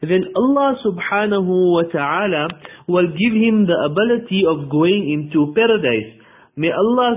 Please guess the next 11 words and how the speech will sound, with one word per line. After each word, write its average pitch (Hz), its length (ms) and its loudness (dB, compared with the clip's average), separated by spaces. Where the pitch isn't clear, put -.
subhanahu 170 800 -2
wa 147 180 2
ta'ala 151 600 -2
give 208 160 0
us 226 260 0
the 175 140 0
ability 185 720 0
of 143 240 -4
valuing 214 560 0
our 139 340 0
parents. 156 520 0